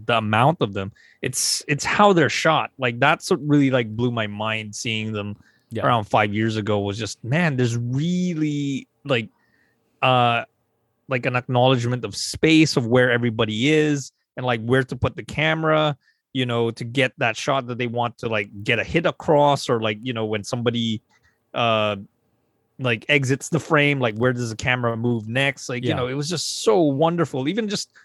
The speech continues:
Speaker 1: the zooms, like, the way that they utilize zooms as well
Speaker 2: Mm-hmm.
Speaker 1: are just, yeah, that, there was nothing like it at that time, you know? Um, like, there was just really this peak, like, in the late seventies, early eighties of these movies,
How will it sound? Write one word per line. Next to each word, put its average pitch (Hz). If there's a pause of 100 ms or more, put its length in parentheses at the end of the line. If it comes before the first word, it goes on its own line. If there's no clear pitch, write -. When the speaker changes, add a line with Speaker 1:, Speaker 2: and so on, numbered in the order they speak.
(200)
Speaker 1:
the 156
zooms, 127
like, 123
the 131
way 135
that 143
they 135
utilize 127
zooms 120
as 107
well 110
Speaker 2:
Mm-hmm. 104
Speaker 1:
are 101
just, 110 (340)
yeah, 202
that, 123
there 143
was 156
nothing 160
like 160
it 156
at 113
that 107
time, 104
you 107
know? 113 (480)
Um, 110
like, 113
there 135
was 139
just 123
really 139
this 117
peak, 143
like, 117
in 117
the 117
late 113
seventies, 113
early 117
eighties 117
of 104
these 104
movies, 110